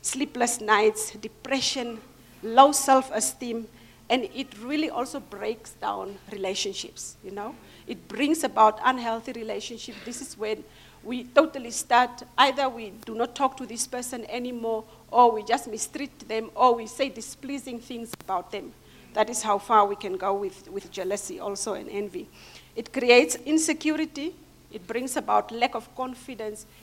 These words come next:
Everything you do, even in your workplace, the fact that you are so consumed by this envy and jealousy, your inability to perform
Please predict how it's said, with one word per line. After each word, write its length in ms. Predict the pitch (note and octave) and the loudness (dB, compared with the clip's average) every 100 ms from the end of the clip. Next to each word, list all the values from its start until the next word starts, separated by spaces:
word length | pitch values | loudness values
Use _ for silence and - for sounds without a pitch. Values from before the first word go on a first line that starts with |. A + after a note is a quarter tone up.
| - | 0
Everything 540 | E4+ F#4 F4+ D#4+ D4 C#4 | 2 2 0 -6 -6 -8
you 160 | A#3 | -6
do, 240 | G#3 - E4+ | -8 -8 -2
even 240 | F4+ F#4+ D#4+ | 0 2 0
in 100 | D4 | -2
your 180 | C4 | -4
workplace, 840 | G#3+ A3 B3+ B3+ - A#3+ F3+ - - - - | -4 2 2 0 -8 -8 -8 -12 -18 -20 -12
the 100 | A#3+ | -12
fact 340 | B3 - F4 | -6 -2 -2
that 200 | C4 B3 | -4 -8
you 100 | A3+ | -6
are 40 | A3 | -6
so 280 | - - D#4+ | -2 -2 -2
consumed 760 | C4 A#3+ - - C#4 C4 B3 | -4 -6 -6 -6 -6 -6 -8
by 180 | A3 G3+ | -8 -8
this 340 | F#3 G#3+ - - | -6 -8 -10 -6
envy 440 | C#4 C#4+ A#3 B3+ A3 | -4 -4 -6 -12 -12
and 220 | G3+ F#3 | -14 -14
jealousy, 580 | G#3+ A3 A#3 A#3 G#3+ F#3 - - - - - - | -10 -8 -8 -10 -16 -18 -20 -20 -20 -20 -20 0
your 240 | B3+ - - | 4 4 6
inability 680 | F#4 D#4+ C4 C4 C4+ D4 C4 | 8 8 6 0 -4 -6 -10
to 140 | A#3+ | -14
perform 600 | - G3+ - B3 A3 F3+ | -12 -12 -8 -4 -4 -6